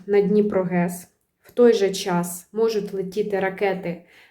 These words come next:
на всі гес України по каскаду Дніпра для того, щоб відволікти увагу, а найбільший удар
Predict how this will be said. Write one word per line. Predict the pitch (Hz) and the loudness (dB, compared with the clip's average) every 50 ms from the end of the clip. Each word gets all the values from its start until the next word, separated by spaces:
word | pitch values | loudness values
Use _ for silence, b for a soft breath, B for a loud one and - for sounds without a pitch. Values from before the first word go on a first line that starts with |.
| b b | b b
на | 196 208 - | -2 0 0
всі | 196 208 - - - - - 208 196 175 170 | 0 0 -4 -6 -6 -6 -4 0 0 0 0
гес | - - 190 175 165 165 - - - - _ | 0 -2 0 0 0 0 -2 -6 -12 -16 _
України | - 214 208 - 220 202 185 175 170 180 175 175 175 180 180 180 | -10 -10 -6 0 2 2 2 2 2 2 2 2 2 2 0 2
по | 202 202 202 | 2 2 0
каскаду | 202 - 175 180 - - - 196 190 180 175 175 - - - _ - | 0 -2 -6 -6 -6 -4 -4 -4 -2 -2 -2 -4 -6 -8 -12 _ -10
Дніпра | 175 185 202 196 196 - 196 185 175 170 175 - - _ _ _ b b b b b b b b b b b b b b b b _ _ | 0 4 4 4 4 2 -2 -2 -2 -2 -2 -6 -12 _ _ _ b b b b b b b b b b b b b b b b _ _
для | - 175 190 208 208 | -6 2 4 6 6
того, | 208 208 233 247 247 240 226 | 6 6 4 4 6 4 0
щоб | 220 - - - - 208 202 190 180 B B B B B B B | -2 -2 -8 -4 0 2 2 2 0 B B B B B B B
відволікти | 180 175 202 254 240 220 208 226 233 226 226 226 - - - - - 208 202 185 | -4 2 2 2 2 2 4 6 6 6 6 4 0 0 -8 -4 0 2 2 2
увагу, | - - 175 180 175 180 175 175 180 185 185 214 233 - - - | 2 0 -2 -2 0 0 0 0 0 0 0 -2 -4 -4 -4 -2
а | 208 208 | -2 0
найбільший | 208 196 185 185 185 180 185 185 190 175 - - - 185 175 175 - | 2 4 4 4 4 2 2 2 0 -2 -4 -8 -4 -2 -2 -2 -2
удар | - 180 170 175 185 196 208 - - - - | -4 -4 -2 0 2 2 2 0 -4 -8 -14